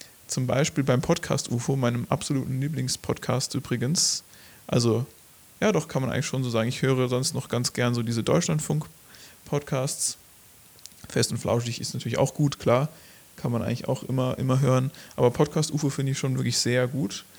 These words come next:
Die schneiden aber, glaub ich, auch manchmal und sagen's dann nicht. Also die sagen dann nicht, „Jo, übrigens jetzt grad war ein Schnitt und wir sind wieder da“ oder sowas. Also ist ja auch manchmal nicht nötig, aber manchmal hat man das vor allem in den früheren Folgen schon gemerkt, dass es da irgendwie einen Cut gab oder zumindest klang es so.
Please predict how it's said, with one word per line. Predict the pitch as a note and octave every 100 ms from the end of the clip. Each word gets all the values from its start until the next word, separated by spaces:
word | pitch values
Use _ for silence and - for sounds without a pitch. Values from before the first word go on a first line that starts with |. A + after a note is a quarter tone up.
| - - -
Die |
schneiden | D#3 D#3 F3+ G3+ F3
aber, | D3+ C#3+
glaub | D3 E3
ich, | D#3 -
auch | F3 E3+
manchmal | C3+ C3 C3+ - B2+ B2
und | B2+
sagen's | C3 C3 A#2 -
dann | B2
nicht. | A#2+ B2+ -
Also | A#2+ A#2
die |
sagen | B2+ B2+
dann | B2+
nicht, | B2+
„Jo, | - -
übrigens | D#3 D3 C3+ D3
jetzt | C#3 -
grad | -
war | B2+
ein | C3
Schnitt | E3 F#3
und | C3+ C3
wir |
sind | C3+
wieder | C3+ B2
da“ | C3 D3+
oder | C3+
sowas. | C#3 C3+
Also | B2+ G#2+
ist | -
ja | -
auch | C3+ - - - - - - -
manchmal | - A#2+ C3 - A#2+
nicht | A#2+
nötig, | D3 D#3 D3+
aber | - C3+
manchmal | C#3 E3+ D3+ D#3
hat | C#3+
man | C#3
das | C#3
vor | - -
allem | C#3
in |
den | B2+ B2
früheren | C#3+ C#3 C3+
Folgen | C3 C3
schon | - C#3+
gemerkt, | B2+ A#2+ B2+ - - - -
dass | C3
es | -
da |
irgendwie | - C3 C3
einen | B2+
Cut | C#3 - -
gab | - -
oder | - A2+
zumindest | F#3 F3+ -
klang | - A#2+
es | A#2+ - - - - -
so. | - -